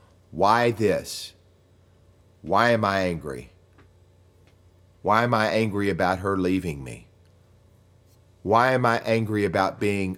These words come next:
alone? That leads me sometimes to emotions that get crisscrossed.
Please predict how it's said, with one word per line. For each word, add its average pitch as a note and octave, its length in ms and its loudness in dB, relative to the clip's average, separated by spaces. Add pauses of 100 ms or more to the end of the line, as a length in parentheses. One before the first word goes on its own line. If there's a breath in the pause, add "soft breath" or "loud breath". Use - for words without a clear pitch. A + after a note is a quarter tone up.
alone? E2 540 -4 (2000)
That B2+ 180 -2
leads C#3+ 320 4
me C#3 300 2
sometimes C#3+ 640 0
to - 260 0 (320)
emotions B2 640 0
that A2+ 200 0
get - 240 -4
crisscrossed. - 800 -2